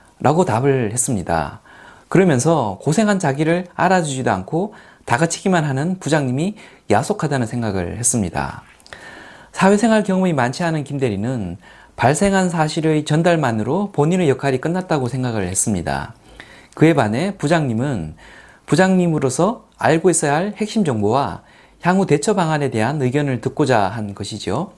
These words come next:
이런 인식의 갭이 발생한 이유는 김 대리가 결론을 도출하는 능력이 부족했기 때문입니다. 결론 도출 능력을 이야기하기 이전에 결론을 도출하려는 생각의 습관이 안 되어 있었기 때문이기도 합니다. 이렇게 현상의 의미를 파악하고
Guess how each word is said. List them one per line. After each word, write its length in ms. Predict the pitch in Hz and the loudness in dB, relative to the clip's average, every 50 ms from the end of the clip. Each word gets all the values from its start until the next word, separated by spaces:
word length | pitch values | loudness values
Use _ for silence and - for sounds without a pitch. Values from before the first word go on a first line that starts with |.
| - - - - - _ - - - | -20 -20 -20 -20 -20 _ -8 -2 2
이런 340 | 170 175 185 190 196 185 160 | 4 4 6 6 4 4 6
인식의 400 | 147 165 165 - 202 190 190 160 | 6 6 6 6 6 6 4 4
갭이 240 | 165 160 156 156 | 2 -2 -2 -2
발생한 420 | 156 135 139 143 - 170 156 143 123 | -2 -4 -4 -4 -4 -2 -2 -2 -2
이유는 480 | 104 104 107 127 151 143 110 87 85 - _ _ _ - | -2 -2 -2 -4 -4 -4 -6 -6 -8 -12 _ _ _ -6
김 200 | - - 175 180 | 0 2 2 4
대리가 440 | 180 185 175 170 156 165 160 160 156 | 4 4 2 2 0 0 0 0 0
결론을 380 | - 156 165 185 196 190 185 | 0 2 2 2 2 0 0
도출하는 440 | 160 160 156 - 160 156 139 139 131 | -2 -4 -4 -2 0 0 0 0 0
능력이 500 | 127 123 123 117 110 107 131 170 185 185 | -2 0 0 0 -2 -2 -2 -2 -4 -4
부족했기 460 | - - 135 175 185 165 139 - 117 110 | -2 0 0 2 2 0 -2 -4 -4 -2
때문입니다. 760 | - 110 110 107 92 87 82 80 78 82 78 71 71 - - - - - - - - - - - - - - - - | -2 0 0 0 -2 -2 -4 -2 -2 -2 -2 -2 -4 -10 -14 -18 -20 -20 -20 -20 -20 -20 -18 -18 -20 -20 -20 -4 0
결론 260 | - 143 160 185 196 | 2 4 4 4 4
도출 340 | 185 190 190 - 202 196 185 | 4 2 2 4 4 4 4
능력을 540 | 170 165 160 156 147 139 147 170 180 190 165 | 4 2 2 2 2 2 2 2 2 2 0
이야기하기 520 | - 139 160 175 175 160 165 151 135 120 | 2 2 4 4 2 2 0 -2 -2 -2
이전에 500 | 107 90 107 110 127 143 143 110 92 - - _ _ _ _ _ - | -4 -4 -4 -4 -4 -6 -6 -8 -10 -12 -16 _ _ _ _ _ 2
결론을 400 | - 143 160 180 185 185 185 165 | 4 4 6 6 4 2 0 0
도출하려는 640 | - 160 160 - 170 160 143 131 131 131 127 127 127 | -2 -4 -2 0 0 0 0 0 -2 -2 -2 -2 -4
생각의 460 | - 202 196 196 196 190 180 170 156 | -4 -2 0 0 0 2 2 2 2
습관이 440 | 156 - - - 151 139 139 135 90 | 2 0 -2 -2 -2 0 0 0 0
안 180 | 92 110 131 | 0 0 2
되어 160 | 131 165 175 | 2 2 2
있었기 300 | 151 123 - - - 120 | 2 0 -2 -4 -8 -6
때문이기도 520 | - 101 123 143 151 143 123 98 104 - 98 | -2 -2 -2 0 0 -2 -2 -2 -2 -2 -2
합니다. 500 | 90 90 87 78 76 69 69 78 - - _ _ _ _ _ _ _ _ _ - - - - - - - - | -4 -4 -4 -4 -4 -6 -6 -8 -12 -16 _ _ _ _ _ _ _ _ _ -20 -20 -20 -20 -20 -20 -6 0
이렇게 260 | - 175 196 196 - 180 | 2 2 2 2 0 -2
현상의 400 | 180 214 220 226 240 226 214 196 | 0 0 0 2 0 2 2 2
의미를 300 | 165 160 165 156 151 151 | 2 2 2 2 0 0
파악하고 720 | - 156 147 127 - 107 98 - 131 143 131 104 95 - | -2 -6 -6 -4 -4 -4 -2 0 0 0 0 0 -2 -6